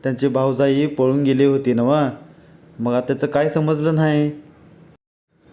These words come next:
मामा म्हणतात, "समजल तुला काय होईल ते आणि ते येईल परत घरी." पुढे पुष्पा बोलू लागते, "मामा, तिच्या घरचे जसं तिला शोधत आहेत तसे माझ्या घरचे सुद्धा मला शोधले असतील ना?"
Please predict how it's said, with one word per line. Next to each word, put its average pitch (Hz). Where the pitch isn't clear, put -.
मामा 117
म्हणतात, 127
"समजल 147
तुला 139
काय 139
होईल 120
ते 104
आणि 131
ते 139
येईल 139
परत 127
घरी." 110
पुढे 120
पुष्पा 120
बोलू 131
लागते, 135
"मामा, 127
तिच्या 135
घरचे 147
जसं 143
तिला 147
शोधत 147
आहेत 135
तसे 139
माझ्या 143
घरचे 147
सुद्धा 151
मला 147
शोधले 131
असतील 147
ना?" 151